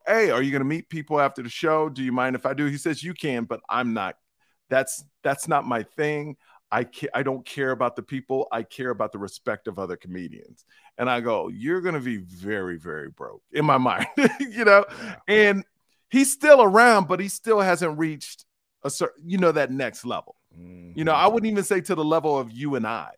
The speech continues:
Speaker 1: He hasn't
Speaker 2: Mm-hmm.
Speaker 1: reached that level. But he's still a headliner. You know what I mean? And I, I just th-, I just thought that style of thinking, and maybe that was ten years ago, that was more of that style of thinking. But I, I, I just feel like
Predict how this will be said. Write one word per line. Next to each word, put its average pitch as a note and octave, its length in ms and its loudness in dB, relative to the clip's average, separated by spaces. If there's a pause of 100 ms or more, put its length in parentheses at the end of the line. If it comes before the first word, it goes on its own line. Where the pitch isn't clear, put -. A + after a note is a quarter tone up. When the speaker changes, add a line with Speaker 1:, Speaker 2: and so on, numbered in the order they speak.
(380)
Speaker 1:
He D3+ 100 -4
hasn't C3 280 -2
Speaker 2:
Mm-hmm. - 0 -
Speaker 1:
reached A#2+ 200 -8
that F#2 160 -8
level. E2+ 320 -12 (320)
But A#3+ 180 6
he's G3+ 220 -4
still G#3+ 260 0
a D3 80 2
headliner. G2 520 -6
You C3 180 -8
know E3 100 0
what E3 100 0
I - 20 -6
mean? E3+ 220 -6
And D3+ 200 -6
I, D3+ 260 -2
I D3+ 60 -4
just D#3+ 280 -8
th-, E3 180 -6
I D3+ 100 0
just D3+ 260 -8
thought D3+ 180 -2
that C#3 240 -2
style C#3+ 460 0
of A2+ 120 -6
thinking, A#2+ 560 -8 (300)
and F#3+ 100 0
maybe A3 200 8
that F#3+ 120 8
was D#3+ 140 0
ten D#3+ 220 0
years B2+ 200 -2
ago, C3 200 0
that A#2+ 120 0
was G2+ 140 -6
more G#2+ 200 -4
of G#2 60 -8
that A2 160 -4
style A#2 260 -2
of A2 100 -8
thinking. B2+ 400 -10 (340)
But C3+ 340 0 (360)
I, C#3 200 -4
I, D3 140 -6 (100)
I E3 60 -6
just C#3+ 240 -8
feel E3 200 -2
like B2 240 -2